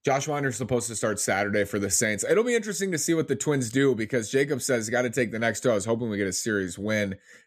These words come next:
this weekend. Uh, the Twins have historically owned Tristan McKenzie, and he's gonna pitch Saturday against Chris Archer. That by no means is that a gimme. McKenzie's been awesome this year, but he has had problems with the Twins, has had problems with the long ball against the Twins. Carlos Correa hit two homers off him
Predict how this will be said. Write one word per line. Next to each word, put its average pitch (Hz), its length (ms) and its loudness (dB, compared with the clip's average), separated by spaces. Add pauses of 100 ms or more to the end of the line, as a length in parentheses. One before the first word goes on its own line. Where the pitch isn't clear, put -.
this 107 220 2
weekend. 104 680 0
Uh, 107 240 2
the 110 120 -2
Twins 175 320 2
have 143 200 2 (360)
historically 147 680 2
owned 135 300 2
Tristan 127 360 0
McKenzie, 101 580 -4
and 101 100 -6
he's 117 140 0
gonna 127 180 -2
pitch 117 220 -2
Saturday 101 540 2
against 95 280 -2
Chris 98 240 -2
Archer. 139 540 2 (680)
That 123 180 0
by 123 140 2
no 131 200 0
means 135 300 -2
is 123 140 -2
that 131 140 2
a 110 60 0
gimme. 123 300 0
McKenzie's 113 480 -4
been 104 160 -4
awesome 107 420 0
this 104 240 -4
year, 101 320 2
but 120 320 2 (240)
he 113 140 -2
has 110 260 0
had 101 260 -2
problems 104 400 -2
with 101 140 -4
the 92 80 -10
Twins, 151 400 0
has 120 160 -2
had 104 160 -2
problems 104 300 -4
with 101 100 -10
the 92 80 -2
long 131 380 2
ball 139 180 4
against 127 260 -2
the 120 80 -4
Twins. 117 340 -4
Carlos 104 340 -2
Correa 101 240 2
hit 101 180 -4
two 101 220 -6
homers 120 360 0
off 110 300 0
him 113 180 2